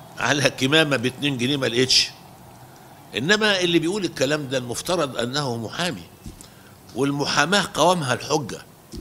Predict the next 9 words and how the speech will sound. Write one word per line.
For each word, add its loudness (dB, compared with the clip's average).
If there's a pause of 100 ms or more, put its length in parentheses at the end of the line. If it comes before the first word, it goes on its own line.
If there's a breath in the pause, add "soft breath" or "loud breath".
(500 loud breath)
ولا 6
يمكن 2
أن -2
تتأتى 0
الحجة 0
إلا 0
ب-، -4
بعلم 2
ومعرفة 4